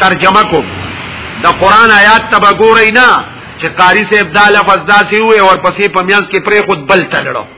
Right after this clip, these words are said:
په دې ځای پوهېږئ؟ ترجمې ته غوږ کېږدئ۔ نو بیا آخري ترجمه چې درته کومه، نو هغه څنګه چې د قرآن آیات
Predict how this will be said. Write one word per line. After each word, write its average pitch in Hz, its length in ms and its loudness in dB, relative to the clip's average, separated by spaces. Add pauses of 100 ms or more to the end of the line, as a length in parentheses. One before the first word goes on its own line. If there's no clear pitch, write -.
(1000)
په 165 80 -6
دې 214 180 2
ځای 220 100 4
پوهېږئ؟ 240 460 2 (880)
ترجمې 202 520 0
ته 196 60 0
غوږ 175 260 0
کېږدئ۔ 120 380 -10 (320)
نو 156 140 -4
بیا 202 220 2
آخري 220 300 0
ترجمه 208 480 0
چې 208 160 -2
درته 175 300 -2
کومه، 214 500 2 (340)
نو 135 80 -2
هغه 175 220 2
څنګه 202 300 -4
چې 175 100 -2
د 165 40 0 (120)
قرآن 185 260 2
آیات 185 320 2